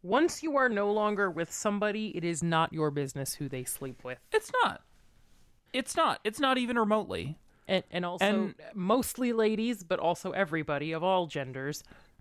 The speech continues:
Speaker 1: don't rationalize shitty behavior towards you.
Speaker 2: No. No, this is, this is every single abusive relationship red flag.
Speaker 1: Mm-hmm.
Speaker 2: I know they're not in a, like,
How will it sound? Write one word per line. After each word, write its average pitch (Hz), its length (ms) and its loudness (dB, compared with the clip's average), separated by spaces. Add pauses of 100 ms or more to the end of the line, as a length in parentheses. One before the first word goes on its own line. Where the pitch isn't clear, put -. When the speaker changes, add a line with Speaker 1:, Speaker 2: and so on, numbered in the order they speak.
(140)
Speaker 1:
don't 254 280 2
rationalize 226 760 2
shitty 180 340 -2
behavior 160 460 -2
towards 143 400 -6
you. 131 140 -6 (580)
Speaker 2:
No. 156 280 2 (460)
No, 147 360 0 (100)
this 175 240 2
is, 185 260 2 (480)
this 208 380 0
is 190 520 2 (540)
every 185 400 2
single 165 560 2
abusive 139 500 0
relationship 123 640 0
red 113 160 4
flag. 110 520 0 (120)
Speaker 1:
Mm-hmm. 262 280 2 (280)
Speaker 2:
I 196 140 4
know 208 240 4
they're 202 160 0
not 180 240 2
in 165 140 2
a, 147 400 2 (240)
like, 147 260 0